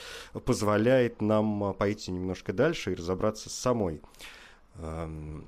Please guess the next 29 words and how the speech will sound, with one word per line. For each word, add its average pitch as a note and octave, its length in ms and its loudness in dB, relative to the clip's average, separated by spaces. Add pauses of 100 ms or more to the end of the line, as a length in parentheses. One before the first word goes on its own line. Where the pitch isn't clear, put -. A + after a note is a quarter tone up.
(120)
рыбкой, A#2+ 640 4
а F#2+ 200 4
история F3 420 4
у B2+ 40 4
нее D3+ 140 4
вообще D3 240 0
при-, B2+ 280 0
п-, B2+ 160 -6 (220)
примечательная. B2 760 0
Есть F2+ 320 -8
масса D3 380 0
каких-то - 400 -10
материалов, C#3+ 720 -2
которые E2+ 380 -6
я E2 140 -4
откопал A#2+ 500 -2 (460)
в F2 100 -2
разных, G2+ 600 2
э, E2+ 640 -2
источниках. - 640 -4
Вообще, G2+ 340 0
оказывается, C#3 580 -2
есть A2+ 200 -2
более C3 400 2
чем C3+ 320 0 (380)
сто - 320 2
двадцать - 760 0 (480)
видов G#2 480 0 (460)
фугу. G#2 600 0